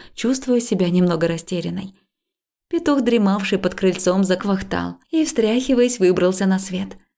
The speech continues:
Его перья блестели, а глаза казались мудрыми и понимающими.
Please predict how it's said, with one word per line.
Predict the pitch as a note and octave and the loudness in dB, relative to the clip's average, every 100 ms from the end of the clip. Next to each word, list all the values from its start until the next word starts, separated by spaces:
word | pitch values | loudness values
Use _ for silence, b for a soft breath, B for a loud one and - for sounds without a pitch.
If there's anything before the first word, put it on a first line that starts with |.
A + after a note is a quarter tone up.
| - | 0
Его | B3 A3 G#3 | 2 2 2
перья | G3 F3+ F3+ F3 | 2 2 2 2
блестели, | F3+ F#3 - G#3+ G3+ F#3 B - | 2 0 -2 -2 0 -4 B -2
а | B3+ | 2
глаза | A#3+ A3 F#3 G3+ | 4 4 2 2
казались | G#3+ G#3+ G3 F#3+ F#3+ | 0 0 2 2 2
мудрыми | F#3 F3+ F#3 F#3 F#3 | 0 0 2 2 0
и | F#3 | 0
понимающими. | F#3+ F3+ F3+ F#3+ G3+ F#3+ G3 F#3+ - | 0 2 2 2 0 -4 -4 -4 -4